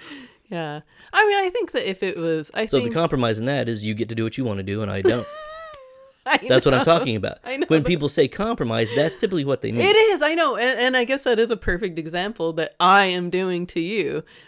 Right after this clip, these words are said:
Speaker 1: But, like, a-, a-, like, the thing, it is. And I don't think that compromise, compromise is not
Speaker 2: Here's my thoughts on compromise.
Speaker 1: Uh-huh.
Speaker 2: I, when it comes to marriages, I believe compromises should only apply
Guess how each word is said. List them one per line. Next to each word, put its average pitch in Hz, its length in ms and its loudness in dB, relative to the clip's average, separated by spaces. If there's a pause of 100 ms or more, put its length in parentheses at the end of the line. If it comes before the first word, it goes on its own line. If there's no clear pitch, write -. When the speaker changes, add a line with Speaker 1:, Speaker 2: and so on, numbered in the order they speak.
(140)
Speaker 1:
But, 208 520 6
like, 175 440 0 (500)
a-, 196 320 0
a-, - 60 -8 (100)
like, 185 360 0
the 196 100 0
thing, 208 420 -2
it - 140 4
is. 214 340 2
And 220 260 0
I 254 100 0
don't 302 200 0
think 330 220 -4
that 220 160 -2
compromise, 196 800 -8 (340)
compromise 285 800 -2
is 240 300 -4
not 262 500 -6 (1200)
Speaker 2:
Here's 180 280 -2
my 190 140 0
thoughts - 240 -4
on 110 80 -6
compromise. 101 480 -10
Speaker 1:
Uh-huh. 190 300 -6 (640)
Speaker 2:
I, 196 220 4
when 143 260 4
it 127 60 -6
comes 185 220 0
to - 80 0
marriages, 180 540 0 (120)
I 156 220 4
believe 151 440 2
compromises 143 840 -2
should 120 260 -2
only 143 360 0
apply 117 540 -8